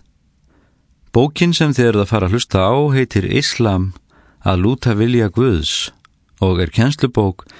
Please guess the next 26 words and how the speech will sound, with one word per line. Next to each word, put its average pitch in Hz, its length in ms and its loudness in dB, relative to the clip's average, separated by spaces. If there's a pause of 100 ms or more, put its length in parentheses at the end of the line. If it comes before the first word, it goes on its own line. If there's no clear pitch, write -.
(260)
í 95 140 0 (100)
trúarbragðafræðum 101 1120 0
fyrir 87 160 0
miðstig 98 480 0
grunnskóla. 87 600 -2 (1500)
Höfundur 113 400 2
bókarinnar 123 640 0
heitir 107 320 -2
Þorkell 107 560 -2
Ágúst 107 640 -4
Óttarsson. 87 640 -4 (960)
Hún 95 160 4
var 87 80 -2
gefin 127 400 2
út - 80 -6
af 95 160 0
Námsgagnastofnun 123 960 0 (160)
árið 95 400 0
tvö 107 240 0
þúsund 98 240 -2
og 90 160 -4
þrjú 90 400 -2 (480)
en 87 160 -2
hljóðbókin 123 640 0
kom 107 320 2
út 101 160 -4